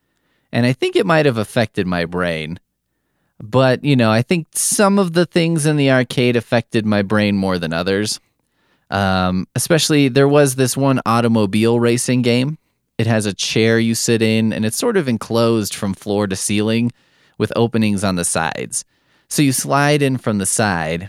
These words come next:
and as I slid in, I smashed my head really hard on the side of the machine.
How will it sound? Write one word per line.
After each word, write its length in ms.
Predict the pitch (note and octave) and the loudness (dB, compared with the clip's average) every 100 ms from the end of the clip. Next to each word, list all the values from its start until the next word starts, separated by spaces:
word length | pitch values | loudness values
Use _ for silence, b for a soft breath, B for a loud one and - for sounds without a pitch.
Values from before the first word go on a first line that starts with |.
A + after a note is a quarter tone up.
| _ _ _ _ - | _ _ _ _ -6
and 340 | G#2 G2 G2 | -2 -2 0
as 220 | - C#3+ C#3+ | 2 2 2
I 180 | F3 | 2
slid 360 | G#3 - G#2 F2 | 0 0 0 0
in, 180 | F2 F2 | -2 -4
I 100 | F2 | -4
smashed 460 | - A2+ G#2+ - | -2 -2 -2 -2
my 160 | A2 G2 | -2 -2
head 300 | G2 G2 E2+ | 0 -4 -4
really 460 | F#2 A2+ B2 A2 G#2 | -6 -2 0 2 2
hard 320 | G2 F#2 F2 | 0 0 0
on 120 | F2 | -2
the 80 | E2+ | -2
side 300 | - E2 D#2+ | -2 -2 -4
of 60 | A1 | -8
the 80 | |
machine. 560 | C#2 C#2 - B1+ A#1+ | -10 -8 -8 -8 -10